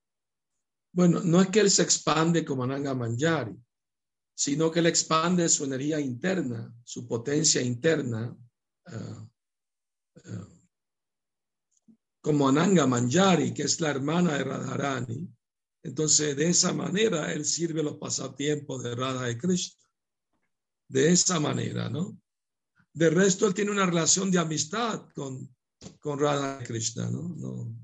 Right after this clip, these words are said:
eso es todo, pues, ¿verdad? Él no, no participa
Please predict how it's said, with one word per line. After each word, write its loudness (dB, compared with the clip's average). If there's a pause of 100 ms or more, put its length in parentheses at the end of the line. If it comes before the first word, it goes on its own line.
eso -2
es -6
todo, 2
pues, -12 (100)
¿verdad? -8 (680)
Él -2
no, -2
no 0
participa 0